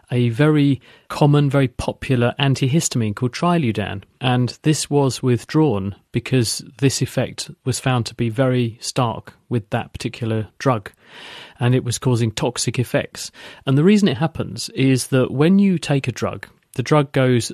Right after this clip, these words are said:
through your metabolism before it goes into your bloodstream. In, because the blood from the intestine drains through the wall of the intestine, through the liver, and then out into your systemic circulation. And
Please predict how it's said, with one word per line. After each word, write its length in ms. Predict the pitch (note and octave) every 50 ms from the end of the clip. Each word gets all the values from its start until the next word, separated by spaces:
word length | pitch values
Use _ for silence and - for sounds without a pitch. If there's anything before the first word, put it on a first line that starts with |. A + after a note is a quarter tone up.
| - _
through 520 | - - - - D3+ D3+ D3+ D3 C#3 C3 - - - - - _
your 240 | - C#3 C3+ C3 B2
metabolism 880 | B2 B2 - - - - E3 C3+ C3+ A2+ G#2+ F#2+ - F#2+ G2 B2 B2+ - _ _ _ _ _ _
before 380 | - A#2 - - C3+ C3 B2+ A#2+
it 100 | - -
goes 260 | B2+ B2 B2 A2 A2
into 220 | B2 A#2 - -
your 80 | B2 A#2
bloodstream. 600 | - B2+ A#2+ - - - - F2 D#2+ A2 G#2+ - _ _ _ - _ -
In, 440 | A#2 A#2 A2+ A2 G#2 A2+ - - - _
because 260 | - - - A#2 -
the 60 | - A2
blood 280 | - C#3 C3+ B2+ -
from 280 | - - - - C3 A#2+
the 60 | A#2
intestine 480 | A2 - - C3+ - - - B2 A2+ A2+
drains 480 | - A#2 A2 A2 G#2+ G2+ - - - _ _
through 300 | - - D3+ D3+ D3 C3
the 60 | A2+
wall 220 | G#2+ A2 A2 A2 G#2+
of 60 | G2
the 60 | A2
intestine, 580 | G#2+ G2+ - C3 A#2 - - - B2 A#2 A2 G#2+
through 300 | - - - D#3 D3+ C3
the 60 | A2+
liver, 340 | G#2 A2 G#2+ G2 A2+ A2 A2+ -
and 180 | A#2 A#2 A#2+
then 240 | A#2 A2+ A2+ A2+ A#2 - _
out 280 | B2 A#2+ A#2 G#2+ - -
into 240 | B2 A2 G#2 - A#2+
your 160 | A2+ G#2+ G2+
systemic 460 | - - A2 - - B2 A2 A2 -
circulation. 760 | - - A2+ G2+ - - A2+ A2+ A#2+ A#2+ A2 - - F#2 F#2 - - - - - - - - - - - - - -
And 360 | C3+ C3 C3 B2+ A#2+ -